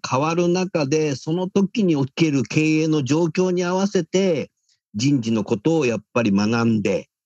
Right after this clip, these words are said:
それでいろんな施策だとかを実行していくっていう経験値から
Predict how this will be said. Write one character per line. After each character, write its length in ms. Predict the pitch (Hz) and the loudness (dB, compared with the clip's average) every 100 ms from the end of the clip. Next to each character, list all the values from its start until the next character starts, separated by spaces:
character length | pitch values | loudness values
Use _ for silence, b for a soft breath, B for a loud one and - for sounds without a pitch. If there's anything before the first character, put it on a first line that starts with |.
| _ _ _ _ _ _ _ _ _ _ _ | _ _ _ _ _ _ _ _ _ _ _
そ 140 | - | 0
れ 120 | 156 156 | 2 2
で 360 | 170 170 127 | 0 0 0
い 80 | 110 | 0
ろ 100 | 117 | 0
ん 60 | 117 | -2
な 80 | |
施 140 | 110 - | -4 -4
策 260 | 110 - | -4 0
だ 120 | 107 104 | -2 0
と 120 | 101 | -4
か 300 | - 92 87 | -2 -2 0
を 180 | 107 98 | 0 -2
実 240 | 90 90 - | -4 -6 -2
行 160 | 104 | -2
し 80 | 101 | 0
て 100 | 110 | -2
い 80 | 95 | 0
く 120 | 117 | -2
っ 20 | 104 _ | -4 _
て 60 | 110 | 0
い 60 | |
う 60 | 98 | 2
経 300 | - 220 247 | 2 0 0
験 260 | 240 240 | 0 0
値 140 | 170 - | -2 -2
か 140 | 107 | -2
ら 240 | 92 85 | -2 -2